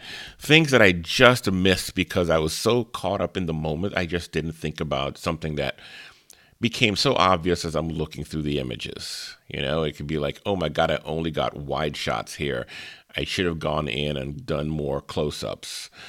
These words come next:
Oh my goodness, I can't believe I didn't, you know, I did such and such because I know better,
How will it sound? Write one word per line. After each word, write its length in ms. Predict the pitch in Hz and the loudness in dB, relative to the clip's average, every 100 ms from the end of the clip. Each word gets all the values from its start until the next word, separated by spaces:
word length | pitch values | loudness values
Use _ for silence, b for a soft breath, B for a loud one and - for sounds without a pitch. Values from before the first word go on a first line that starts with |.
| B B - | B B -4
Oh 140 | 85 | -2
my 100 | 76 | 0
goodness, 220 | 71 76 - | -2 -4 -4
I 60 | |
can't 320 | 67 - 92 78 | -6 -2 -2 0
believe 300 | 78 76 69 | -2 -2 -2
I 100 | 71 | -4
didn't, 480 | 71 80 76 71 - | -4 -4 -4 -8 -4
you 120 | 85 | -2
know, 100 | 67 | -2
I 80 | 71 | -4
did 240 | 73 80 | -4 -6
such 300 | - 80 78 | -4 -4 -4
and 140 | 69 67 | -6 -6
such 340 | 67 65 - | -4 -4 -6
because 460 | 71 - 71 67 62 | -8 -4 -2 -2 -4
I 140 | 76 | -4
know 180 | 78 82 | -2 -2
better, 420 | 73 69 55 58 | -2 -4 -6 -10